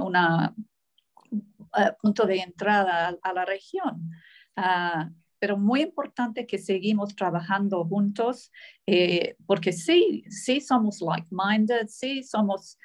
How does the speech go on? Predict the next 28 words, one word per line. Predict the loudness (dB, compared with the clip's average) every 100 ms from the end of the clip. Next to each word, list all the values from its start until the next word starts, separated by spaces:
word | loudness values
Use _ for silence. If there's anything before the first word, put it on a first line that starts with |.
| -20 _ 0
eh, | 2 2 0
socios | 2 0 2 0 -2 -2 -8
en | -6 -6 -4
acuerdos | -4 0 2 2 2 -2 -2
o | -2
arreglos | -2 0 -2 -4 -8 -8
muy | -4 -4
innovadores. | -4 -6 -4 -4 -2 -2 -2 -4 -10 -20 _ _ -20 _
Siempre | -4 2 2 4 0
hemos | 0 -6 -4
estado | -2 2 4 4 2
así, | 0 -2 -4 -4 _ _ _ _ 0
eh, | 2 2 2
eh, | 2 2 0
y | -2 0
trabajamos | 0 0 0 -2 -4 -8 -4
muy, | -2 -4 -4
muy | -2 0
de | 0
cerca, | 0 -2 -2 -4 -6
eh, | -2 -2 -2 -4 -8 _
en, | -8 -6 -6 -6 -12 -20 -20 -20 _ 0
eh, | 4 4 4 4 2
enfrentando, | 0 -4 -4 -2 0 0 0 2 2 2 0 -2
eh, | -6 -8 -8 -4
desafíos | -4 -2 -2 2 2 2 -2
en | -6
común, | -4 0 2 4 4